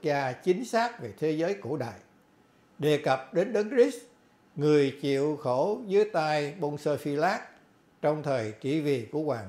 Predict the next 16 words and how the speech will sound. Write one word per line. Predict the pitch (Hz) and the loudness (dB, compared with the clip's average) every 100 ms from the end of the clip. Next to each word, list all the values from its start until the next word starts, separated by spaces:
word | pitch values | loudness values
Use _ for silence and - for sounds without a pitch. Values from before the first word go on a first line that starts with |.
| 120 | -6
đế | 139 160 185 - - _ _ - | -2 -2 -4 -8 -20 _ _ -2
Tiberius. | 139 135 143 135 131 143 160 196 - - _ - | 0 2 0 0 -2 -2 -2 -4 -10 -20 _ -4
Người | 151 147 | 0 4
thứ | 226 | 4
hai | 226 185 170 151 - - _ _ _ - | 6 6 4 0 -6 -20 _ _ _ -10
là | 127 107 - - | -8 -8 -6 2
Flavius | 165 165 165 170 226 - - _ _ - | 4 4 4 2 0 -2 -16 _ _ 0
Josephus, | 165 165 - 160 160 208 294 - - _ _ _ _ _ - | 2 2 2 0 2 -2 -2 -6 -20 _ _ _ _ _ -4
là | 139 | -4
sử | 131 - 160 | -2 2 4
gia | 220 196 175 | 4 4 4
Do | 170 170 165 | 4 6 6
Thái | 165 170 220 233 | 6 2 0 -2
nổi | 147 131 | -4 -6
tiếng | 165 208 233 | -4 -2 0
nhất. | 247 | 0